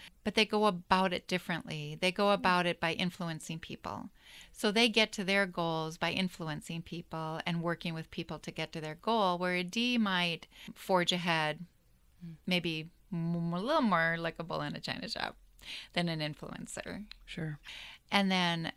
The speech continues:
Speaker 1: S, uh, they get to their goals by working within the structure or the system.
Speaker 2: Hmm.
Speaker 1: So if there's, um, any type of rules or regulations or guidelines, they, um, they're very comfortable working within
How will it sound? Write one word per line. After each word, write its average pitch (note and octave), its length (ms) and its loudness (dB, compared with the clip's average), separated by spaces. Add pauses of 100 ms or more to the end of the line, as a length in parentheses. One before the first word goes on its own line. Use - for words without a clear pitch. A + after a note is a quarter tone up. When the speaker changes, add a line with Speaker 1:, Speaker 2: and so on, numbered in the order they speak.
Speaker 1:
S, A3+ 720 2
uh, E3 580 -2
they G#3+ 220 6
get A#3 220 2
to A3 100 -2
their G#3 240 2
goals E3 540 -2
by E3+ 180 2
working E3 340 -2
within D#3+ 280 -6
the D3+ 80 -8
structure - 720 -4 (120)
or F3 100 2
the D#3+ 100 -4
system. - 640 -6 (160)
Speaker 2:
Hmm. F#3+ 80 -8 (320)
Speaker 1:
So E3+ 520 4
if E3+ 280 -2
there's, D#3+ 560 -2
um, D3+ 560 -4
any F3+ 240 2
type D#3+ 340 0
of D3 400 0
rules F#3 520 2
or E3 60 -2
regulations D#3 800 -4
or D#3 80 -4
guidelines, D3+ 840 -4
they, D3+ 400 -4 (560)
um, D3 280 0
they're D3+ 120 -2
very E3 280 0
comfortable F3 460 -2
working E3 300 -4
within D3+ 640 -6